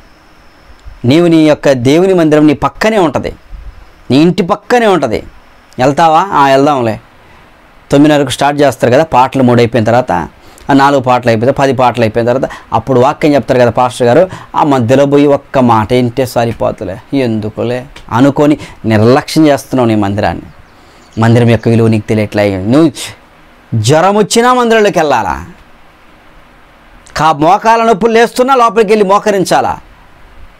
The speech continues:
ప్రార్థన చేసుకొని అప్పుడు తర్వాత నీ పరిస్థితి దేవుడు చెప్పుకొని అప్పుడు వెళ్ళు. దేవుని యొక్క మందిరం యొక్క విలువ తెలుసుకోండి.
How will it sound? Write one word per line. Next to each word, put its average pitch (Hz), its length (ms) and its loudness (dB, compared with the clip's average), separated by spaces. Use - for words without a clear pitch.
ప్రార్థన 170 420 2
చేసుకొని 165 480 0
అప్పుడు 160 420 0
తర్వాత 170 680 -2
నీ 131 100 2
పరిస్థితి 131 580 -2
దేవుడు 123 420 -2
చెప్పుకొని 123 360 0
అప్పుడు 139 240 0
వెళ్ళు. 175 260 0
దేవుని 143 420 2
యొక్క 143 200 0
మందిరం 143 400 2
యొక్క 147 180 0
విలువ 151 300 2
తెలుసుకోండి. 143 640 -4